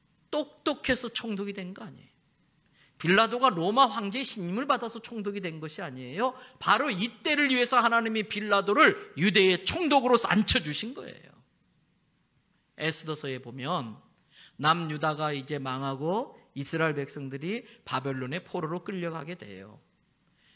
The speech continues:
그때에 바벨론을 멸망시키고 페르시아가 차지하게 되는데 그 페르시아다-, 페르시아에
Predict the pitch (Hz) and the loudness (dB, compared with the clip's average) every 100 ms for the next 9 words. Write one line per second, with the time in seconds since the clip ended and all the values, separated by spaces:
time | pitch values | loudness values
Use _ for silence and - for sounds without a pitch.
0 | _ - - 196 202 175 214 311 - _ | _ -16 2 4 6 4 2 -4 -16 _
1 | _ - 143 175 180 175 185 156 156 165 | _ 0 4 4 4 2 2 0 -2 -2
2 | 170 156 - 170 180 - 190 180 - 175 | -4 -6 -8 -6 -6 -4 -2 0 0 -2
3 | 165 175 - 196 180 165 160 160 143 139 | -2 -4 -4 -4 -2 -4 -4 -6 -6 -6
4 | 143 190 185 - - 165 - 208 196 180 | -2 -2 -2 -12 -4 -4 -4 -4 -2 -2
5 | 175 160 156 151 147 - - 196 196 196 | -2 -4 -2 -4 -4 -10 -4 0 2 2
6 | 180 147 151 208 | 2 0 2 2